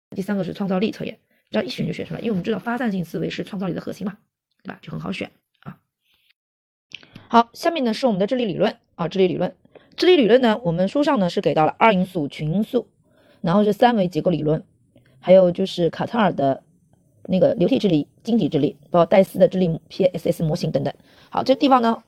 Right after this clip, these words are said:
需要跟大家，我们再进行一个，呃，更详细一点的分类啊，就在我们的基础上，大家再加一点东西啊。首先呢，我们的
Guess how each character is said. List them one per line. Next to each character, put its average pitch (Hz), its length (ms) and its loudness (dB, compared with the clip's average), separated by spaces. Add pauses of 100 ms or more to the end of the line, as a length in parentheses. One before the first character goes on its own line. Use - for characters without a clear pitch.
需 - 140 -4
要 196 40 0
跟 214 80 0
大 208 120 4
家， 202 280 0 (300)
我 175 80 -4
们 175 100 0
再 226 140 4
进 214 140 -2
行 180 180 -2
一 170 40 -6
个， 160 260 2 (320)
呃， 147 140 0
更 302 160 6
详 - 220 -8
细 254 120 -2
一 - 20 0
点 147 100 -4
的 - 60 -12
分 156 160 -6
类 156 80 -2
啊， 143 160 -6
就 - 80 -10
在 220 80 4
我 190 60 0
们 160 40 -4
的 180 60 -4
基 220 100 -6
础 180 60 -6
上， 147 200 -8 (180)
大 180 100 0
家 175 60 4
再 - 80 4
加 214 180 4
一 - 20 4
点 - 100 -2
东 143 120 -8
西 - 140 -10
啊。 131 180 -12 (480)
首 220 160 2
先 320 160 -2
呢， 302 140 -2 (320)
我 190 100 4
们 185 140 2
的 180 400 4